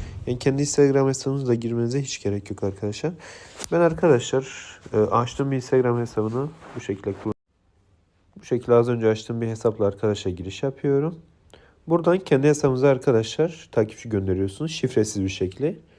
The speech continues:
Bu şifresiz takipçi gönderimi arkadaşlar.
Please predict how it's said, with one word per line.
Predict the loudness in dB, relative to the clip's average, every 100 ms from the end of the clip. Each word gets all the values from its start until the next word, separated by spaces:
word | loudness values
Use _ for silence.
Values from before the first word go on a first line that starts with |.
| _ -12
Bu |
şifresiz | -6 -6 -2 -4 -4
takipçi | -4 -4 -6 -6
gönderimi | -4 -2 -2 -2
arkadaşlar. | -2 -4 -6 -6 -12 -12